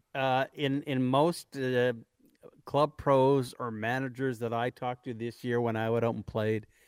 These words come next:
everyone had incredible years simply because people needed something to do. Social distancing you could get done, you're outside getting fresh air. So I'm not surprised when Ian says, "Yeah, it's still tough to find places to golf."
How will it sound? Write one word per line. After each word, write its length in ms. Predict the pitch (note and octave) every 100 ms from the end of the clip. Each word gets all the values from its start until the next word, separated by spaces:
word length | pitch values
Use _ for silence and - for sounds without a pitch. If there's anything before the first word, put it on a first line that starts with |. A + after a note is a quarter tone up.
| _ _ _ -
everyone 540 | B2+ A#2+ A#2+ G2+ G#2+
had 280 | F#2+ A2+ A#2
incredible 640 | B2+ G#2 - A2 G#2 A2
years 340 | G#2 G#2 G#2 G#2+
simply 380 | - D3 D#3 C#3
because 500 | C3 G#2+ B2 A#2+ A2+
people 300 | B2+ B2+ C3+
needed 260 | C3+ B2+
something 340 | - B2 C3 A2
to 100 | G#2
do. 420 | C#3+ D3+ C#3+ C3+ - D#3+ _ _ _
Social 420 | - C#3 B2 - A#2
distancing 680 | A#2+ D#3 - C3 - C#3+
you 120 | C3+ B2
could 160 | C3
get 220 | B2+ B2+ G#2+
done, 260 | B2+ B2+
you're 220 | A#2+ B2+
outside 580 | B2+ B2+ - C3 A#2+ A2+
getting 280 | A#2 A2 G#2+
fresh 400 | - A2+ G2+ -
air. 240 | A2 G#2+ G#2+
So 300 | - A2+ A2+
I'm 100 | A#2
not 200 | C3 -
surprised 460 | A#2 A#2+ A#2 G#2
when 100 | A2+ A2+
Ian 200 | A2 G2+
says, 240 | A2 G2+
"Yeah, 80 | A2
it's 100 | -
still 220 | - B2
tough 260 | - A2+ -
to 80 | A2
find 260 | A#2 G#2
places 260 | - G#2+ -
to 80 | -
golf." 220 | G2+ G2